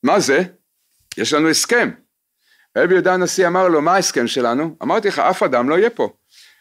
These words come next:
רבי יהודה הנשיא אמר לו, "הוא לא בן אדם, זה מלאך, הוא לא בן אדם."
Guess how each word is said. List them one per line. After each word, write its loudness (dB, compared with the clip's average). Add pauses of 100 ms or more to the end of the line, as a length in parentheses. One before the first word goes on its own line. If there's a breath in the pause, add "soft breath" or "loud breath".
(120 soft breath)
רבי 0
יהודה 2
הנשיא -2
אמר 0
לו, 0
"הוא 2
לא 2
בן 0
אדם, -2 (400)
זה -2
מלאך, 0
הוא 0
לא 0
בן 0
אדם." -4